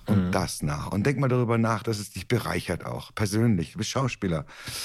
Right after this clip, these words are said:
Speaker 1: Und denk an den Film zweitausendvier mit Mohammed, äh, Reza, als du Mohammed Reza Pahlavi gespielt hast, bei Soraya.
Speaker 2: Mhm.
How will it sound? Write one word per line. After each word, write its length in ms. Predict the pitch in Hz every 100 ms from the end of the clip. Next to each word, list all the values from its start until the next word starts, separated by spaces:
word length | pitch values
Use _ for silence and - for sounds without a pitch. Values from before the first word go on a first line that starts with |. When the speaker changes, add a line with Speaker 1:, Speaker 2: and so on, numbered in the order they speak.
| -
Speaker 1:
Und 160 | 131 117
denk 200 | 151 147
an 120 | 151
den 160 | 151 135
Film 260 | 151 151
zweitausendvier 580 | 135 151 151 143 139 151
mit 120 | 151 135
Mohammed, 480 | 143 143 147 143
äh, 300 | - 127 123 -
Reza, 460 | 104 139 107 123
als 220 | 131 127 -
du 80 |
Mohammed 360 | 117 135 143 127
Reza 260 | 127 123 120
Pahlavi 400 | 113 127 123 98
gespielt 300 | 98 107 98
hast, 120 | 92
bei 80 | 113
Soraya. 580 | 120 131 131 104 90 -
Speaker 2:
Mhm. 280 | 113 113